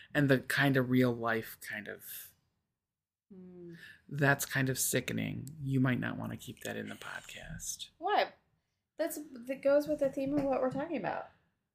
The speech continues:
Speaker 1: Okay.
Speaker 2: So back to the restaurant.
Speaker 1: So, and there were servers that were dressed up.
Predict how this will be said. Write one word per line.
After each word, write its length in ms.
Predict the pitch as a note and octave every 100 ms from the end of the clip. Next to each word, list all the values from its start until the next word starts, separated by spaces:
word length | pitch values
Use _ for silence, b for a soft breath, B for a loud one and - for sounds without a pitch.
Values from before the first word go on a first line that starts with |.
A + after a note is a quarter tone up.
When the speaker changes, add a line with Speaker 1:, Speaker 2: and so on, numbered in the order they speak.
| _ _ _ _ _ _ _ _ _
Speaker 1:
Okay. 560 | B2 - - A#2 - - - - - - _ _ - - _ _ _ _ - - -
Speaker 2:
So 180 | A3+
back 240 | G#3+ G3+ G3
to 80 | B3+
the 80 |
restaurant. 580 | A#3 F3+ - F3 F3 C4 - _ _ _ B B B B B _ -
Speaker 1:
So, 480 | - G3 F#3 F3+ -
and 580 | G3 F#3+ F#3 F#3 F3+ - - _ _ -
there 260 | D#3+ F3+ F3
were 500 | E3+ E3 D#3+ D3+ -
servers 640 | - - F#3 F#3+ A3 A3 G#3+
that 160 | F#3+
were 140 | F3+ E3
dressed 480 | D3+ D3+ F3+ -
up. 340 | D3+ C3+ G3